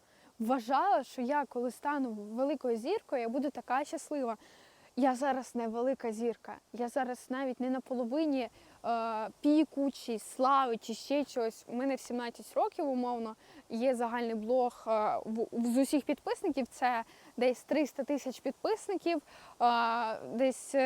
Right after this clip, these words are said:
двісті мільйонів охоплень за місяць за всі часи. Ну,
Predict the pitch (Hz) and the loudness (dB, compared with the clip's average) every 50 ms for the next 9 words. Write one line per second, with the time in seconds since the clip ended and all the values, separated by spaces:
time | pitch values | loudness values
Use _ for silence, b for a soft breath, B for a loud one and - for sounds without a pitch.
0 | 254 226 220 226 277 294 277 - - 285 262 262 254 247 262 247 254 247 240 226 | 4 2 2 2 2 2 2 0 0 2 2 4 4 4 4 4 4 2 2 0
1 | 226 - - 240 233 - 247 240 233 233 233 247 247 269 370 466 427 - 392 349 | 0 0 0 -2 -2 0 0 -2 0 0 0 0 2 2 2 0 0 0 -4 -4
2 | - - - 247 240 254 247 233 262 254 262 254 254 247 247 240 240 226 226 233 | -4 -4 -4 -2 -2 -2 0 0 0 0 2 2 2 2 2 2 0 0 -2 -4
3 | - - - 277 247 - 269 240 - - 254 247 233 - - - - 254 262 269 | -6 -6 -4 -4 -4 -4 -6 -8 -6 -4 -2 -2 -2 -4 -6 -6 -2 0 2 2
4 | 285 254 - | 2 0 -2